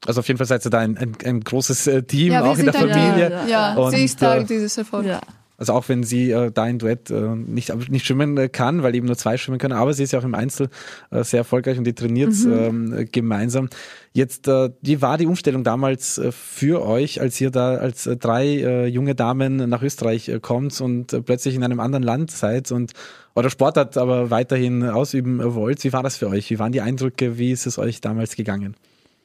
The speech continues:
Speaker 3: Ja, das erste Jahr war eigentlich schön. Wir waren neugierig, wie das Leben in Österreich ist.
Speaker 2: Auch das Internat, das gibt's in
Speaker 3: Ja,
Speaker 2: Griechenland
Speaker 3: das, sowas
Speaker 2: nicht.
Speaker 3: gibt's in Griechenland nicht, ja. Es war okay,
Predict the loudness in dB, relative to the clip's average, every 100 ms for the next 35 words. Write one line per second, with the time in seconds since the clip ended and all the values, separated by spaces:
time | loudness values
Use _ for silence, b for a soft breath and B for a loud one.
0 | _ -2 0 0 -2 -2 0 0 -2 -4
1 | 0 0 0 0 0 0 0 0 0 -2
2 | -8 _ _ _ -4 0 2 2 2 2
3 | 2 2 4 2 2 2 0 0 0 0
4 | 0 0 2 2 0 -2 -2 -2 -2 -2
5 | 0 0 0 0 0 0 2 2 0 0
6 | -2 -2 -2 0 2 4 4 2 2 2
7 | 2 2 2 2 2 2 2 2 0 0
8 | -2 -2 -2 0 -4 b b -2 0 2
9 | 2 2 0 2 2 2 -2